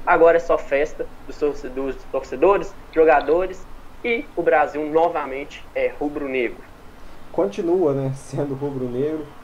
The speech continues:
Speaker 2: campeão em dois mil e dezenove, agora campeão em do-, no ano, né, de dois mil e vinte e um, campeonato referente ao de dois mil e vinte. Luiz Henrique Gregório, o que prevaleceu, né, nesse time do Flamengo, que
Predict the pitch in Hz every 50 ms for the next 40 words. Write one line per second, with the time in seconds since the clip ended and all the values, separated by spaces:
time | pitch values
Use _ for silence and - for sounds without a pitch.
0 | - - - - - 143 139 135 131 139 135 135 131 131 131 123 127 135 131 131
1 | 127 127 127 120 117 113 117 120 127 127 120 113 113 120 120 120 117 - 120 120
2 | - - 117 117 117 120 120 120 120 120 120 117 120 117 120 123 127 135 139 143
3 | 131 120 117 113 113 123 143 202 208 196 156 139 139 156 147 143 170 175 - -
4 | 220 254 302 277 - - - 160 151 143 131 131 139 139 139 135 139 139 135 131
5 | 123 117 123 131 135 135 - - - - - - - - - - - - 143 156
6 | 143 143 156 147 135 156 156 135 131 139 135 131 139 143 170 233 254 202 214 196
7 | 180 180 180 - 196 196 196 - 202 226 240 233 233 240 254 - - - - -
8 | - - - 208 202 - 254 - 269 262 240 190 240 240 226 214 202 - - 190
9 | 208 202 180 175 165 160 160 160 - - 147 135 - - 160 151 147 139 151 -
10 | - 175 170 160 160 175 208 233 226 196 208 196 - - 196 196 190 185 180 175
11 | 160 143 127